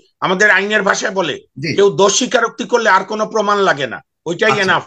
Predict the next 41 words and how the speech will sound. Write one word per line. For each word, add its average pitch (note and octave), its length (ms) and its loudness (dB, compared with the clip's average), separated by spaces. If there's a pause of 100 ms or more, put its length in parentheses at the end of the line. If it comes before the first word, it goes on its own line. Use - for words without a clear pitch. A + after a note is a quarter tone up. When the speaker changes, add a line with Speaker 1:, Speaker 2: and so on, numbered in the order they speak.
(120)
Speaker 1:
রা-, C#3 180 -4
সাজা D#3+ 320 -4
দেওয়ার C3 320 0
জন্য। F2 260 -12 (560)
আর D3 200 2 (300)
মিল্লাত F3 340 2
ভাই G#3+ 360 0
বা E3+ 160 0
এখানে, F3+ 320 -2
আহ, D#3 240 -4
আমার, D3+ 280 -6
আহ, C3+ 300 -4
বোন B2+ 460 -4
শাম্মী D3 360 -2
আপা D#3+ 220 2
আছেন, F#3 280 -4 (320)
আমি C3+ 140 -6
শুরুতেই F3 440 2
বলি, E3 360 -2 (260)
nothing D3+ 360 -2
personal, F#3+ 500 0
আমরা E3 220 0
এখানে E3+ 240 -4
যার C#3+ 260 -2
যার D#3+ 200 -2
মতবাদ D3 480 -4
বা C3+ 160 -2 (100)
যার C3 180 0
রাজনৈতিক B2+ 460 -4
বিশ্বাস C#3 380 -4
থেকে C3+ 240 -10
কথা B2 220 -4
বলছি, C3 360 -8 (260)
প্রত্যেকের F#3+ 360 0
প্রতি C#3+ 280 -6
শ্রদ্ধা A2 340 -2
রেখে। - 240 -12 (340)
আমরা D#3+ 260 2
Speaker 2:
হুম। E3+ 80 2
Speaker 1:
মনে D3+ 180 0
করি E3 340 -4